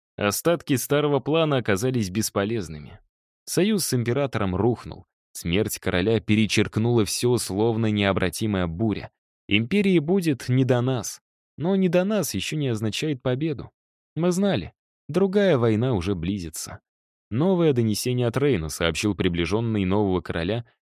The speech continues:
и зашептал ему на ухо. «Что он говорит?» спросил я. Кивком отпустив гонца, Донг потер подбородок. «Призывает нас», медленно произнес он, а затем поднял голову, приняв свое первое королевское решение.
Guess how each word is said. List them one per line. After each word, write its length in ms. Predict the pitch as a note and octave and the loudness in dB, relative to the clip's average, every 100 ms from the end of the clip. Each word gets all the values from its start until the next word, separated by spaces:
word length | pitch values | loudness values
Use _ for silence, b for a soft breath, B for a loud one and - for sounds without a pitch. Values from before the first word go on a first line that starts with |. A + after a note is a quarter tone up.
| - | -6
и 60 | |
зашептал 540 | F#2+ G2+ G#2+ F2 A2+ G#2 | -2 0 -2 -2 2 2
ему 220 | F#2 G2 | 2 0
на 160 | G#2 D#2+ | 0 -2
ухо. 280 | D2+ - E2+ _ _ _ | -4 -8 -16 _ _ _
«Что 220 | - - | -10 -2
он 120 | B2 A2+ | 0 2
говорит?» 340 | A2 B2 G2+ | 2 2 0
спросил 460 | - E2 D#2+ E2+ D#2 | -2 -6 -6 -6 -6
я. 200 | C2 - _ _ _ _ _ | -10 -14 _ _ _ _ _
Кивком 380 | - - F3+ D#3 | -4 -2 0 0
отпустив 480 | A#2+ A#2 - D3+ A2+ | 0 -2 0 -2 0
гонца, 440 | G#2+ G2+ D#3+ D3+ - _ | -2 -2 -4 -6 -8 _
Донг 400 | F#2+ A2+ C#3 - | 0 0 0 -2
потер 320 | F#2 F2 F#2 | -2 0 -2
подбородок. 640 | - F2+ G#2 F2 D2+ - - _ _ _ _ _ | -2 -2 -2 -2 -6 -10 -20 _ _ _ _ _
«Призывает 640 | - A#2 B2+ E3 F3+ F#3+ C3 | -2 0 0 0 2 0 -2
нас», 320 | F2 D#2 - | -6 -6 -6
медленно 440 | F2+ F2+ E2 E2 D#2 | -2 0 0 -2 -2
произнес 580 | F2+ E2+ E2 E2 - | -2 -2 -4 -6 -6
он, 160 | D#2 C#2+ - _ | -10 -12 -18 _
а 100 | - | -2
затем 400 | G2+ A2 D#3 D#3+ | 2 2 2 0
поднял 440 | G#2 C#3+ B2+ G#2 F2 | 2 0 2 0 0
голову, 520 | G2+ C#3+ C#3+ B2 G#2 - _ _ | 0 0 0 -2 -4 -8 _ _
приняв 380 | - A2+ D#3 D#3+ | -4 -2 0 -2
свое 240 | B2 A#2+ A2 | -2 -2 -2
первое 420 | C3+ D3 B2+ G#2+ | 0 0 2 0
королевское 580 | F#2+ F#2+ A2 G#2+ - G2 | 0 -2 0 -2 -2 -2
решение. 580 | F#2+ - A2+ D#2+ - | -2 -4 -6 -8 -14